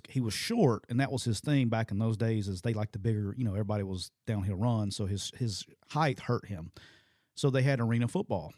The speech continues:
and arena football was making, you know, decent, actually decent money. And I believe it was in, I remember it was the spring of two thousand five. I don't know the exact date. Um, he's playing for the Los Angeles, uh, Avengers, maybe. I can't remember what the name of their team was.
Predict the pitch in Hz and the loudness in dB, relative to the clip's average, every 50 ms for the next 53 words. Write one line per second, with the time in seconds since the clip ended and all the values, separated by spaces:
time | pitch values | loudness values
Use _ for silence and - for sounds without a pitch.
0 | _ _ - 120 123 123 127 143 156 156 135 - 139 - 123 123 120 107 117 117 | _ _ -4 -2 0 2 2 2 2 2 0 0 -2 0 0 0 0 2 0 0
1 | 113 - 104 101 101 - - 147 127 95 87 101 113 113 - 104 117 135 131 - | 0 0 -2 -4 -4 -4 -2 -2 -2 -2 -2 -2 -2 -2 -2 -2 -2 -2 -2 -4
2 | 104 95 90 113 107 - - - 101 117 120 110 104 98 - _ _ _ _ _ | -6 -4 -2 -2 -2 -2 -4 -4 -2 -2 0 0 0 -2 -4 _ _ _ _ _
3 | _ _ _ _ _ - - - - - 120 120 120 120 120 113 110 107 - - | _ _ _ _ _ -16 -16 -10 -4 0 2 4 6 6 4 4 2 0 -2 -4
4 | - _ _ _ _ _ _ _ _ _ _ _ - 120 113 139 143 143 127 110 | -10 _ _ _ _ _ _ _ _ _ _ _ -2 2 6 6 8 6 6 4
5 | 113 104 117 110 107 104 - 117 123 120 110 120 123 127 139 131 127 113 104 - | 4 4 4 4 4 2 2 2 0 2 4 4 6 6 6 6 4 2 0 0
6 | 110 - - - - 131 131 127 113 104 - - 131 117 127 117 110 104 98 98 | 0 -2 0 2 4 4 6 6 4 2 4 4 4 4 6 4 4 4 2 0
7 | 92 - 107 107 101 95 98 110 110 101 107 107 101 101 92 90 95 - 107 104 | 0 2 2 2 2 2 2 2 2 2 0 0 0 0 0 -2 -2 -2 -2 -2
8 | 95 - 90 92 98 92 92 92 87 - - - _ _ - 107 104 101 98 92 | -4 -4 -6 -4 -4 -4 -4 -4 -6 -10 -14 -20 _ _ -6 -4 -2 -2 -2 0
9 | 95 123 117 - - - 123 120 117 113 107 - 107 104 101 98 92 92 90 98 | 0 0 0 0 -2 -4 -2 -2 -2 -2 -2 -2 -2 0 0 0 -2 -2 -2 0
10 | 104 107 101 - 113 110 113 110 101 101 101 101 - - - - - _ - - | 0 0 0 0 0 0 0 0 0 0 -2 -2 -4 -6 -10 -12 -14 _ -14 -10
11 | 98 92 90 87 82 90 123 131 131 123 131 127 117 120 127 131 127 123 113 - | -8 -6 -6 -4 -2 2 2 4 4 4 2 2 4 4 4 4 4 2 2 0
12 | 120 104 104 107 101 - 95 90 101 101 98 95 95 92 - 120 110 101 98 92 | 0 0 0 0 0 -2 -2 -2 0 0 0 0 -2 -2 -2 -2 -2 -2 -2 -4
13 | 90 90 98 - | -4 -6 -8 -10